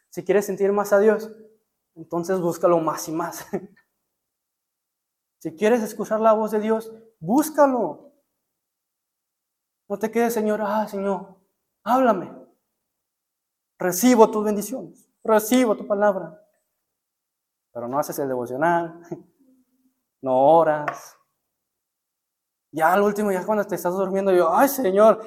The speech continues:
gracias por este día. "Pero no me hablaste, padre. Qué malo eres". O sea, sí, ay, el malo es él.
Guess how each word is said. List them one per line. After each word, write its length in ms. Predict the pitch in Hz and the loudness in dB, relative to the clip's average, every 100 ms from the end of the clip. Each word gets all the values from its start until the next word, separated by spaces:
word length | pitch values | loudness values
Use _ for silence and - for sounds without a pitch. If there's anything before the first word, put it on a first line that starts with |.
| - - _ _ | -18 -20 _ _
gracias 280 | 196 214 202 | 2 2 2
por 140 | 202 | 2
este 180 | 196 202 | 2 4
día. 260 | 196 170 - - _ _ _ _ _ _ _ _ _ _ _ _ _ | 4 4 0 -14 _ _ _ _ _ _ _ _ _ _ _ _ _
"Pero 160 | 180 175 | 0 0
no 100 | 175 | 2
me 100 | 214 | 2
hablaste, 360 | 180 170 254 | 2 0 -4
padre. 380 | 233 240 254 269 220 - _ _ - | -10 -8 -8 -10 -12 -18 _ _ -8
Qué 100 | 190 | 0
malo 500 | 170 196 294 240 208 | 6 6 8 8 6
eres". 420 | 175 135 - - _ _ _ _ _ - | 6 0 -8 -18 _ _ _ _ _ -18
O 60 | - | -14
sea, 180 | 117 120 | -14 -14
sí, 100 | 120 | -12
ay, 500 | 101 120 131 120 120 - | -8 -4 -4 -4 -6 -4
el 80 | 123 | -4
malo 220 | 120 131 | -2 -2
es 120 | 135 | -2
él. 120 | 127 | -4